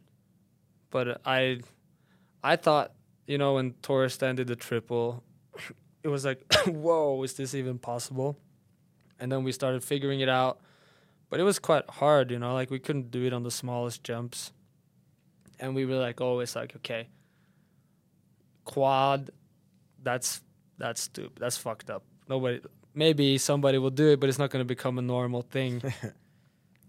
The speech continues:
Speaker 1: It's not gonna, like, your eyes might pop out and stuff, you know?
Speaker 2: <laughs>
Speaker 1: But now people are, <coughs> Marcus did a butter backside nineteen at X Games.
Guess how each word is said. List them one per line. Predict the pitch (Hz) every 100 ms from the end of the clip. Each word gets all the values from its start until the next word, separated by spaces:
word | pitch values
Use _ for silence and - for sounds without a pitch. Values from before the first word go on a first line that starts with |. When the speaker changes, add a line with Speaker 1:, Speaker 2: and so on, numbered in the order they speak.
| _ _ _ _ _ _ -
Speaker 1:
It's | 131 147
not | 135
gonna, | 135 127
like, | 127 120
your | 127
eyes | 127 127 123
might | 123 110 -
pop | 113 -
out | 110 104 -
and | 110
stuff, | - 104 -
you | 117
know? | 113 120 127
Speaker 2:
<laughs> | -
Speaker 1:
But | 123 120 - 135
now | 143 147 143
people | 135 143 139
are, | 135 127 - - _ -
<coughs> | _ _ - _ - 127 139
Marcus | 139 160 160 147
did | 147
a | 135
butter | 117 135 139 143 135
backside | 127 135 135 139
nineteen | 131 127 127 - 139 131 117 -
at | 123
X | 135 -
Games. | 123 117 110